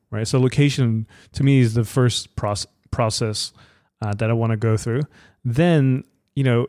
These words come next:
if everything else is being equal, then I would pick the chain that I'm most loyal to. In m-, in my case, that is Starwood, uh, which is now m-, merging with Marriott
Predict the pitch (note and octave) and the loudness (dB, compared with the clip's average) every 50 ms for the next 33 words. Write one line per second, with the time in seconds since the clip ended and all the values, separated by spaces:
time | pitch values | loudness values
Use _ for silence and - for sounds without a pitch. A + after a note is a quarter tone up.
0 | - - D3 C3 D3 D#3 F3+ F#3+ F#3 G3 F3 D#3 C#3+ C#3 - - B2+ A#2 C3 B2+ | -2 0 2 4 4 4 4 2 2 2 2 2 2 2 0 0 0 0 2 2
1 | A#2 - F3+ F#3 - - A#2+ G#2+ G#2 G#2 B2 - _ _ _ _ _ _ _ _ | 0 0 -2 -2 -2 0 0 2 2 0 -2 -4 _ _ _ _ _ _ _ _
2 | _ - A#2 C3+ C#3 C#3+ C#3 C#3 C#3+ C#3+ D3+ D#3+ D3+ D3 - - C#3 - - B2+ | _ -6 -2 0 2 2 2 2 2 2 4 4 2 2 2 0 -2 -2 -4 -6
3 | A2+ - - - D3 C#3 B2+ A2+ G#2+ G#2 A2 A#2+ B2 - _ _ _ _ _ _ | -4 -4 -2 -2 0 0 0 0 0 -2 -4 -4 -6 -8 _ _ _ _ _ _
4 | _ - A2 A2+ A#2 A#2+ A#2+ A#2+ B2 A#2+ A2+ - A#2+ A#2+ A#2 A2+ G#2+ - A#2+ A#2 | _ -6 -2 0 0 0 2 2 2 0 0 0 0 0 0 -2 -2 -2 -2 0
5 | A#2+ B2+ C3+ C#3 C#3+ - - C#3+ C3 B2+ C3 - - C3 A2+ A2 A#2 A2 A2+ A#2 | 0 0 0 0 -2 -4 -2 -2 0 0 0 0 0 0 0 0 0 -2 -2 -2
6 | - - - B2 A#2 A2+ G#2+ G#2 G2+ G#2+ C3+ C#3 - _ _ _ _ _ _ _ | -4 -2 -2 0 0 0 0 0 0 -2 -2 -2 -6 _ _ _ _ _ _ _
7 | _ _ _ _ _ - A2 G#2+ G#2+ A2+ - B2 A2 A#2+ A#2 A#2 A#2 A#2 A#2 B2 | _ _ _ _ _ -6 -4 -2 -2 -2 -2 -2 -2 0 0 0 0 0 -2 -2
8 | - - C3 A#2+ A#2+ A2+ A2+ A2 A2 G#2+ G#2+ G#2+ G#2 - A#2 A2 A2 G#2+ G#2 G2 | -4 -2 0 0 0 2 0 0 0 0 0 -2 -2 -2 -2 -2 -2 -2 -2 -2
9 | G2 G2+ - | -4 -6 -8